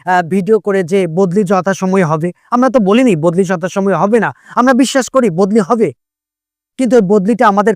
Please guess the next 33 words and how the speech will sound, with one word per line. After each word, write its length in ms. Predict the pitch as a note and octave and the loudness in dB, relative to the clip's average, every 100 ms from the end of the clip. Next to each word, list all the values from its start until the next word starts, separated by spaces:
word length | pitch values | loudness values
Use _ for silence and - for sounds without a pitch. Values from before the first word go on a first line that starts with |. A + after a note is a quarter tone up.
| - | 0
কতটুকু 400 | C#4+ F4+ D4+ D4 | -2 0 -2 0
কাজে 240 | D4+ B3+ | 0 2
আসবে? 280 | B3 D3+ D#3 - - - | 0 -2 -8 -12 -18 -10
আসলে 400 | A3 - C#4+ C#4+ | -8 -2 -2 0
কি 160 | D4 | 2
আমরা 260 | C4+ B3+ B3+ | 2 4 2
বাড়ির 340 | D#3 G#3 B3 | 4 2 2
কাছাকাছি, 440 | A#3+ A3+ A#3+ A3+ A3+ | -2 -2 -4 -2 -2
নিজ 260 | G#3+ G3 | 0 -2
উপজেলা 380 | G3 F3+ A#3 B3 | -4 -4 0 0
তো 100 | A3+ | 0
দূরের 220 | G3+ G#3+ | 0 0
কথা, 200 | G#3 G3+ | 0 -2
নিজ 160 | F#3 G3 | 0 -2
জেলায় 340 | E3+ G3+ G3+ - - | 0 2 2 0 -4
বা 80 | G3+ | -2
বিভাগে 340 | E3 E3+ G3+ A3 | -2 0 0 -2
ফিরতে 260 | G#3 - | -4 -6
পারবো? 340 | F3+ G3 C4+ - _ | -2 0 2 -2 _
সেই 180 | - A#3 | -6 -6
পদগুলো 360 | G3 G3 F3 A3 | -2 -2 0 -2
থাকবে? 440 | - G3 G3 B3 - _ _ | -2 -4 0 -2 -2 _ _
মানে, 140 | A#3 C4+ | -2 2
আপনারা 360 | A#3+ F3+ C4 | 2 2 0
কি 140 | B3+ C4 | 0 0
এটা 140 | C4 | -2
ভেবেছেন? 580 | F3+ A3 D#4 - G#3+ D3+ | 0 0 0 0 -4 -4
Do 160 | - C4 | -6 0
you 180 | C4 A#3+ | 2 2
have 280 | G#3+ B3 | 2 0
any 180 | B3 A#3+ | 2 0
common 360 | - B3+ B3+ C4+ | 0 -2 0 -2
sense? 300 | C#4 D#4 | -2 -4